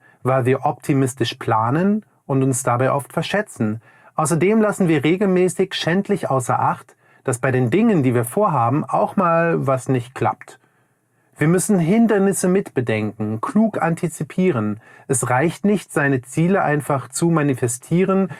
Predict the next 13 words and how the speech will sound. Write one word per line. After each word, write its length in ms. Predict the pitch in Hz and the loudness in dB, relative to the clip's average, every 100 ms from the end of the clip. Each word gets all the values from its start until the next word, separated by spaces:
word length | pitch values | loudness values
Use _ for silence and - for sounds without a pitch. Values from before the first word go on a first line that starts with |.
| - - | -10 0
Wir 80 | |
müssen 380 | 156 180 180 147 | 2 2 2 2
Widerstände 640 | 151 208 214 - 185 190 190 | 2 2 0 0 0 2 2
in 100 | 165 | 2
unsere 360 | 170 175 143 131 | 2 0 0 -2
Planung 680 | - 147 165 208 202 190 - | 0 0 2 2 2 0 -2
einkalkulieren, 1200 | 151 202 208 - 185 180 170 151 180 185 180 170 - - | -2 0 0 0 -2 0 0 2 2 2 0 -2 -8 -6
um 100 | 135 | 0
bei 140 | 135 135 | 2 0
Problemen 560 | - 123 143 190 185 | 0 0 2 2 0
stets 320 | - 151 143 | 0 -2 -2
zu 160 | - 120 | -2 0
wissen, 400 | 165 - 180 170 | 0 0 0 0